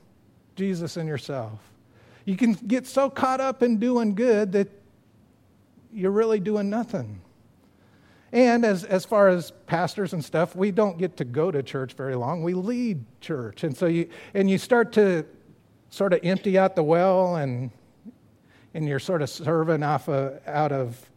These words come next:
leftovers instead of out of abundance. And so for myself, that's, uh,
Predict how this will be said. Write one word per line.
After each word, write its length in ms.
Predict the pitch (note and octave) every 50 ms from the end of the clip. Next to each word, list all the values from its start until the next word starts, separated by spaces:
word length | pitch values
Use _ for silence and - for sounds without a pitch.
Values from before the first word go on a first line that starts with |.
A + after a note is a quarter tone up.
| _ _ _
leftovers 760 | - D3 E3+ D#3+ - - F#3+ F3+ E3+ E3 E3+ F3 F3 D#3+ - -
instead 420 | D3 C3+ - - - D#3+ D#3 D3
of 240 | D3 C#3+ B2+ - - - - - - -
out 140 | D3+ D#3 D#3+
of 100 | C#3 C#3
abundance. 680 | C#3+ B2 A#2+ D3 D#3 E3+ F3+ F3+ F#3+ F#3 - - -
And 120 | G3 F3
so 260 | - G3 G#3 G3 F#3 - - - - - - _
for 120 | - G#3+
myself, 560 | G#3+ A3 A3 G#3+ - C4+ C4+ A#3 G#3 A3+ A3 -
that's, 440 | G3+ G3 G3 - - - - - G#3 - _ _ - - _ _ _ _ - - -
uh, 320 | D#3 D#3 D#3 D#3+ D#3 D3